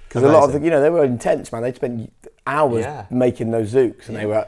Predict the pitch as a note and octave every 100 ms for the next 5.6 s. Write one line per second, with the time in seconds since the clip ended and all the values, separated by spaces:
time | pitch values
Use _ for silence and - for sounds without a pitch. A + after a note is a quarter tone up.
0 | - F#3 - - - C#3 B2+ A#2 A2 A2
1 | G#2 G#2+ G#2+ G#2 G#2 G2 - A#2 A2 -
2 | - - - - _ - C3+ C#3+ C3 -
3 | F#2 A2 G#2 E2+ - F2+ F2 F2 G2+ F#2+
4 | F2 G2 G2+ F2+ F2 E2+ F#2 _ - F#3
5 | G3 F#3+ G#2 - F2+